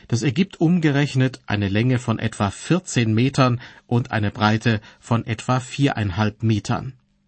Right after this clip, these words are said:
Außerdem soll die Stiftshütte von einem geräumigen, umzäunten Vorhof umgeben werden. Vielleicht haben Sie's gemerkt, ich habe eben stets davon gesprochen, die Stiftshütte soll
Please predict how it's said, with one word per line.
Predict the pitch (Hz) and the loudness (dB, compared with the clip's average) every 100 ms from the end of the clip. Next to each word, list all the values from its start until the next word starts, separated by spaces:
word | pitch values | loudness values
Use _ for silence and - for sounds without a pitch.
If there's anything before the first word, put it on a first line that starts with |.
| _ _ - | _ _ -2
Außerdem | 113 123 147 147 127 | 0 0 0 0 0
soll | 107 | 0
die | 107 | 0
Stiftshütte | 107 - 139 - - 131 131 120 - - | -2 0 -2 0 -2 2 2 0 -10 -8
von | - 117 | -4 -2
einem | 113 110 110 | 0 2 0
geräumigen, | 113 101 98 120 165 160 151 151 - - | 0 0 2 2 2 2 2 0 -4 -4
umzäunten | 113 107 - 113 110 - 123 | -2 -2 0 0 0 0 -2
Vorhof | 120 - 123 120 98 107 101 - | -2 -2 2 2 2 0 -2 -2
umgeben | 127 104 110 107 104 | -2 2 2 2 0
werden. | 110 107 110 - _ _ _ _ _ - - - - - _ _ | 0 -2 -4 -8 _ _ _ _ _ -20 -20 -20 -20 -20 _ _
Vielleicht | - 135 214 - | 0 2 2 4
haben | 214 | 2
Sie's | 202 202 | 2 0
gemerkt, | - 127 147 - - _ - | 2 4 2 0 -10 _ -6
ich | 120 | 0
habe | 139 156 | 2 2
eben | 135 131 | 0 -2
stets | 117 - 165 - | -2 -2 -2 0
davon | 120 - 113 | -4 -2 -2
gesprochen, | 110 104 - 117 131 147 127 - - - | -2 -4 -2 -2 2 2 0 -4 -20 -6
die | 110 | -4
Stiftshütte | - - 165 - - 131 135 117 | -4 -2 -2 -2 -2 2 2 0
soll | 101 123 156 127 98 | 2 4 6 4 0